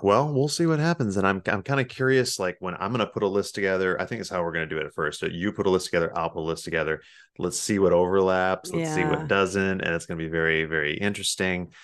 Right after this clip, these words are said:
Speaker 1: And then we'll, uh, we'll present it to, uh, the listeners in about a week. And then, um, and then, yeah, it's sayonara for the holidays. And Barry and I will be back, you know, in the new year with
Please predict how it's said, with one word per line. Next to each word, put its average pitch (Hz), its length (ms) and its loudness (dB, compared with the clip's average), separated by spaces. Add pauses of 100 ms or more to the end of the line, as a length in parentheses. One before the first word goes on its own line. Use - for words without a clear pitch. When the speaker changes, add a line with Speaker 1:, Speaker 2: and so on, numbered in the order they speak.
(180)
Speaker 1:
And 87 160 -2
then 80 200 -4
we'll, 76 200 -2
uh, 73 120 -2
we'll 82 120 -8
present 82 360 -4
it 82 120 -12
to, 82 280 -6
uh, 85 280 -6
the 82 80 0
listeners 80 720 -2
in 78 220 -8
about 76 460 -2
a 82 100 -2
week. 113 400 0 (560)
And 85 180 -8
then, 90 300 2
um, 82 340 0
and 90 160 -2
then, 95 140 0
yeah, 95 220 0
it's - 120 -8
sayonara 87 640 -2
for - 160 -16
the 69 80 -12
holidays. 82 800 -2
And 73 140 -16
Barry 73 220 -6
and 73 80 -6
I 73 120 -10
will 69 80 -10
be 78 100 -12
back, 71 520 -8 (120)
you - 80 -20 (120)
know, - 140 -20
in - 100 -18
the 85 60 -14
new 87 180 -4
year 78 500 -8 (160)
with - 340 -20